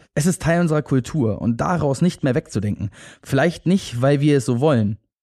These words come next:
oder weil wir geprägt wurden, aber weil die, die uns geprägt haben, davon geprägt wurden und ihre Anerkennung damit zeigen. Ich lese gerade Ready Player Two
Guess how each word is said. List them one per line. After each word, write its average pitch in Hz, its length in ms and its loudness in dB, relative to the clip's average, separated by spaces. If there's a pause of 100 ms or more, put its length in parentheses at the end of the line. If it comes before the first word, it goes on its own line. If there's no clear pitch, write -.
(140)
oder 117 560 2
weil 120 160 2
wir 117 80 0
geprägt 120 420 -4
wurden, 107 340 0 (380)
aber 117 400 2 (760)
weil 123 220 2
die, 165 200 2
die 147 120 0
uns 139 160 0
geprägt 127 480 -2
haben, 135 380 2
davon 123 320 0
geprägt 110 420 -2
wurden 107 320 0
und - 260 -4 (280)
ihre 160 240 2
Anerkennung 123 520 0
damit 101 220 -2
zeigen. 107 380 -8 (920)
Ich 117 140 0
lese 202 260 2
gerade 143 400 2
Ready 143 220 4
Player 117 320 2
Two 104 220 -2